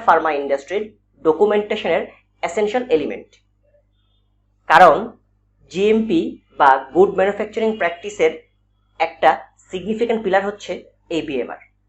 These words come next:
আবার কোনো একটা ফার্মা ইন্ডাস্ট্রি কত চমৎকারভাবে ফার্মাসিউটিক্যাল প্রোডাক্ট ম্যানুফ্যাকচার করে বা মেডিসিন ম্যানুফ্যাকচার করে, সেটা আপনি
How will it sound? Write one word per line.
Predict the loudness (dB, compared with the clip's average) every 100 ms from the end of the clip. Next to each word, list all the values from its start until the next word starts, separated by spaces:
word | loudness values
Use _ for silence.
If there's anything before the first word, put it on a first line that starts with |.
| _ _ _ _ 2
আবার | 6 6 4 -16 _ _ 0
কোনো | 2 4 4
একটা | 2 -2 -4 2
ফার্মা | 2 2 -2
ইন্ডাস্ট্রি | -2 -4 -4 -8 -8 -16 -10
কত | -6 -4 -2
চমৎকারভাবে | -2 -2 -2 2 2 2 -2
ফার্মাসিউটিক্যাল | -2 -4 -8 -8 -4
প্রোডাক্ট | 0 0 -4 -20 _ -8
ম্যানুফ্যাকচার | -6 -6 -4 -2 0
করে | -2 -6 _ -2
বা | 0 0
মেডিসিন | -2 -4 -4 -4
ম্যানুফ্যাকচার | -4 -6 -6 -6 -4
করে, | -4 -6 _ _ _ _ -6
সেটা | -4 2 2 2 -10 _ _ _ _ -4
আপনি | -4 -2